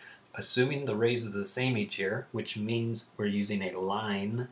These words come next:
the slope is the same all of the time. So, slope,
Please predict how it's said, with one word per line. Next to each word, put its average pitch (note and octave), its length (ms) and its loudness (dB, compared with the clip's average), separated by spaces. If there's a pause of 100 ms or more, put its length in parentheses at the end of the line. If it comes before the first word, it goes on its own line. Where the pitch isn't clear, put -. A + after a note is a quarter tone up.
the G2+ 80 -8
slope - 420 -2
is G2 120 -6
the G2 120 -8
same A2 380 0
all F#2 180 0
of F2 60 -12
the - 80 -8
time. C3+ 400 -4 (1200)
So, D3 840 6
slope, - 680 4